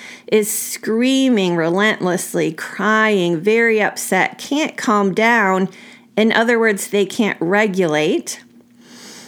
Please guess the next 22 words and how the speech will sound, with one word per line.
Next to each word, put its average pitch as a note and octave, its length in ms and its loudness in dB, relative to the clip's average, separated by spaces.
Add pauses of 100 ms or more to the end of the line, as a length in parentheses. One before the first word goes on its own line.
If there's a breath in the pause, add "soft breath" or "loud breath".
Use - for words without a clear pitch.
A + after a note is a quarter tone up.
(140 loud breath)
we C4 160 2
don't C#4 240 2
try C#4 240 0
to C4+ 120 2
reason G3 520 0
with F#3 280 -2
them A3 440 0 (280)
about F#3 340 0
how F3+ 220 0
they're E3+ 160 0
completely B3 920 -2
safe, G#3+ 920 0 (280 loud breath)
they've F3 260 0
just G#3+ 500 -2
been G#3+ 220 0
fed, G3 880 0
they're E3+ 180 -2
not F3+ 360 0
in G#3+ 160 0
any G3+ 320 2
danger, F#3+ 760 0
or C#4 480 2